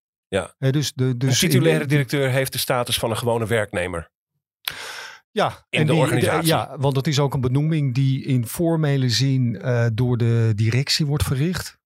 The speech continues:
Speaker 2: En niet, eh, via de R V C loopt, dat, zoals een statutaire, eh, directeur. Eh, dus, dus ja, op papier heeft hij gewoon wat minder, eh, wat minder strepen op zijn jasje.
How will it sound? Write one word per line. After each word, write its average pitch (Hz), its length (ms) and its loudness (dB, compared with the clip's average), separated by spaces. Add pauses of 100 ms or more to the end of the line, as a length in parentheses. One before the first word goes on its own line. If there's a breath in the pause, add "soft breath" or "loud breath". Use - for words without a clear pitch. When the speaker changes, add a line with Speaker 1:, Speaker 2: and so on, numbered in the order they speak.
(460)
Speaker 2:
En 123 260 2
niet, 147 340 0
eh, 123 480 2
via 123 220 0
de 123 180 0
R 120 60 2
V 135 280 0
C - 20 -2
loopt, 139 440 -2
dat, 135 200 -2
zoals 117 240 0
een 117 60 -2
statutaire, 120 760 0 (100)
eh, 104 60 0
directeur. 107 560 0 (800 loud breath)
Eh, 117 160 -4
dus, 120 320 0
dus 127 340 0
ja, 131 400 -2
op 127 160 -4
papier 156 640 -2
heeft 127 300 0
hij 123 280 0
gewoon 123 380 -2
wat 117 140 -2
minder, 127 360 2
eh, 110 1300 0
wat 113 120 -2
minder 123 240 2
strepen 135 400 0
op 107 80 -4
zijn 110 160 0
jasje. 101 360 0